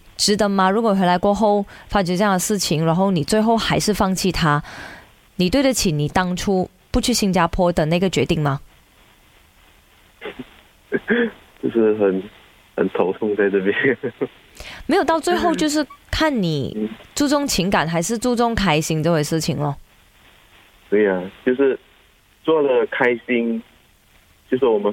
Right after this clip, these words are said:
Speaker 2: 可能还会坚持做下去。然后如果是在一个地方你做了都不开心，
Speaker 1: 嗯。
Speaker 2: 你还要继续做下去，就觉得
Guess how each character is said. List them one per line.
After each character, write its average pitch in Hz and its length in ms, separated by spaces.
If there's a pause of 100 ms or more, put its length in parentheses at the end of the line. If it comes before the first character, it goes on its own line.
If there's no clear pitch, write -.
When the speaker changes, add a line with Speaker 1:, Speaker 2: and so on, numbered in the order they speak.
Speaker 2:
可 101 100
能 95 140
还 95 160
会 104 100
坚 95 200
持 90 160
做 92 160
下 90 120
去。 87 240 (680)
然 98 180
后 117 280
如 110 80
果 101 160
是 117 140
在 117 160
一 120 40
个 120 80
地 117 160
方 110 320
你 92 400
做 113 200
了 104 100
都 98 120
不 - 120
开 104 340
心， 98 240 (300)
Speaker 1:
嗯。 254 240 (160)
Speaker 2:
你 - 400
还 92 220
要 107 240
继 117 180
续 110 180
做 113 180
下 104 180
去， 98 240
就 113 240
觉 92 160
得 92 320